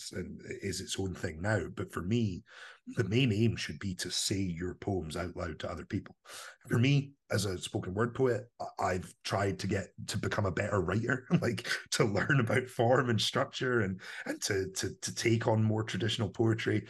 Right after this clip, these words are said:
And I think traditional poets should work to be better readers. And that doesn't necessarily mean needing to be, like,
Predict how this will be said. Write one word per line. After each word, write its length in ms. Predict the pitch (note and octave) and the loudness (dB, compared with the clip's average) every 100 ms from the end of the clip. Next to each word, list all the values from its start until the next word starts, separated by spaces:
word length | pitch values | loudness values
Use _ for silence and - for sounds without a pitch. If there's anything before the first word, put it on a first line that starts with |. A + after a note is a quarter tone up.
| - - - | -12 -10 -2
And 80 | |
I 100 | A#2 | -2
think 340 | A2+ G#2 F#2+ - _ _ _ - | 0 -2 -4 -10 _ _ _ -8
traditional 420 | F#2 G#2+ G#2+ G#2 | -2 0 2 0
poets 500 | - F#2+ G#2 - - - | 0 0 -2 -6 -12 -8
should 300 | - F#2+ F2 | -6 -4 -2
work 300 | G2+ - - | -4 -4 -8
to 100 | F2+ | -6
be 100 | F#2+ | -4
better 320 | F2+ G#2+ F#2 | -2 -2 -2
readers. 600 | F2+ A2 - - - - - | 0 -2 -4 -6 -10 -8 -2
And 100 | G#2 | 0
that 100 | G#2+ | 2
doesn't 180 | G2 G#2+ | 2 2
necessarily 420 | G#2 - G#2+ G2 | 0 0 0 0
mean 200 | G2+ G2+ | 0 0
needing 280 | G2 F#2+ F#2 | 0 0 -2
to 100 | F2+ | -2
be, 280 | G2 F#2+ F2+ | 0 0 0
like, 320 | F2 F2 | -2 -4